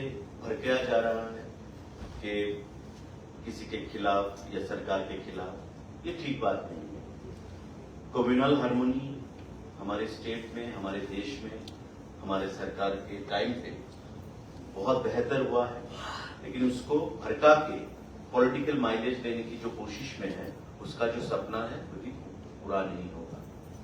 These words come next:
मैं इतना ही कह सकता हूँ, और आपके माध्यम से, आपके द्वारा मैं हर एक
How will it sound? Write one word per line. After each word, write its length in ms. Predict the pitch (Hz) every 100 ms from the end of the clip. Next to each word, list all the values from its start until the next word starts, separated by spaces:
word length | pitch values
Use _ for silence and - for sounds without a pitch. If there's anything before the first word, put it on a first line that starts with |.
| - 104
मैं 140 | 104
इतना 240 | 104 107
ही 100 | 113
कह 260 | 120 110 -
सकता 280 | 117 - 120
हूँ, 140 | 120 - - - - -
और 100 | 95
आपके 340 | 98 - 127
माध्यम 380 | 104 98 - 113
से, 180 | - 127
आपके 280 | 98 - 101
द्वारा 500 | 104 101 - - - - - - - - 110
मैं 100 | 113
हर 160 | 147
एक 340 | - - -